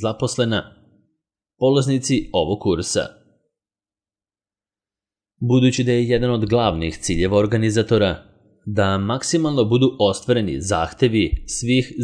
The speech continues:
zainteresovanih klijenata, to je dozvoljeno da se korporativni kurs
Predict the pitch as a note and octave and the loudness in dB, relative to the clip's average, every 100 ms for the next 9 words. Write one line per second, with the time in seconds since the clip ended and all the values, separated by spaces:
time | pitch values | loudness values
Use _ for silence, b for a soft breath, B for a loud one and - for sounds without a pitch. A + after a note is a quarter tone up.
0 | G#2+ F2 E2+ F#2+ G2+ G2 G#2+ G2+ - - | -2 0 -2 0 0 0 0 0 -2 -2
1 | A2 F#2+ G2 G2+ - - - _ _ _ | 0 2 0 -2 -4 -8 -10 _ _ _
2 | - - _ _ - B2+ A#2+ A2+ G#2 G#2 | -20 -20 _ _ -6 0 2 4 4 4
3 | G#2 C3+ C#3 B2 F#2 E2+ G2+ F#2+ G#2+ F2+ | 2 0 0 0 0 0 -2 0 -2 -2
4 | F#2+ D#2+ - A2 G#2+ A#2 A2 G#2 B2 A2 | -2 -2 2 0 2 0 -2 0 0 0
5 | - | -2